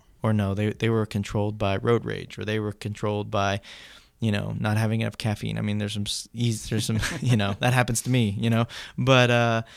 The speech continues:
or, you know, I get hangry when I don't have any food. But anyways, I think that would be, uh, a great question that comes in,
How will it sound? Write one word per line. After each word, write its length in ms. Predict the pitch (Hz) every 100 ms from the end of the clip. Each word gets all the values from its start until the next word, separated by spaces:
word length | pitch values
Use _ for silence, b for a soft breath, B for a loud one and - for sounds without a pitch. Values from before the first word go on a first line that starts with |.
| B B
or, 400 | 113 117 107 107 120
you 80 | 117
know, 80 |
I 80 | 104
get 140 | 110 107
hangry 500 | 101 120 107 95 104
when 160 | 107
I 40 | 104
don't 200 | 107 107
have 100 | 101
any 100 | 101
food. 380 | - 107 104
But 140 | 104 131
anyways, 460 | 151 107 90 - -
I 60 |
think 180 | 120 143
that 140 | 120 113
would 120 | 110
be, 280 | 113 110 110 B B B B B
uh, 300 | 113 110 117 -
a 80 |
great 280 | 120 123 120
question 360 | - 117 - 110
that 180 | 107 -
comes 220 | 110 110
in, 140 | 120